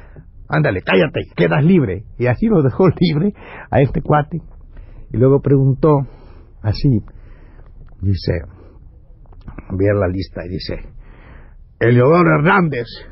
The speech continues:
te he incomunicado, señor". "¿Pero por qué incomunicado? No he dicho que me traigan aquí a todos". <laughs> Dice, "Que por acá, que me traigan aquí a todos". Entonces viene un muchacho, bueno, muchacho, digo, era un hombre como de unos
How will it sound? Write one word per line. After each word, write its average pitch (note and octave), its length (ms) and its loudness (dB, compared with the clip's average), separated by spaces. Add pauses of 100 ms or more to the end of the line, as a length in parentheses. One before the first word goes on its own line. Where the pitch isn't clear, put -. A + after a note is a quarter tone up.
(680)
te G#3+ 80 2
he - 40 4
incomunicado, G3 440 2
señor". F#3+ 280 2
"¿Pero F3+ 180 2
por F#3+ 180 2
qué C4 180 2
incomunicado? G#3 640 -2
No G#3+ 80 0
he A#3+ 40 4
dicho A#3+ 160 0
que G#3+ 80 -2
me G#3 80 2
traigan A3+ 280 -2
aquí G#3 200 -4
a A#3+ 140 -2
todos". G3+ 560 0
<laughs> - 40 -10
Dice, F#3+ 360 -2
"Que - 120 -4
por E3+ 200 -4
acá, A3 320 -2
que G3+ 120 -6
me E3+ 100 -6
traigan G#3 240 -2
aquí G3 200 -4
a G#3 80 -6
todos". F#3+ 340 -4 (500)
Entonces C#3+ 340 -2
viene D3 220 2
un D3 100 0
muchacho, D3+ 600 -4 (460)
bueno, C#3+ 300 -6
muchacho, A#2+ 360 -8
digo, D3+ 200 2
era C3+ 120 -2
un C3+ 80 -2
hombre B2 220 -4
como G2+ 220 -2
de A2 140 2
unos G2+ 380 -4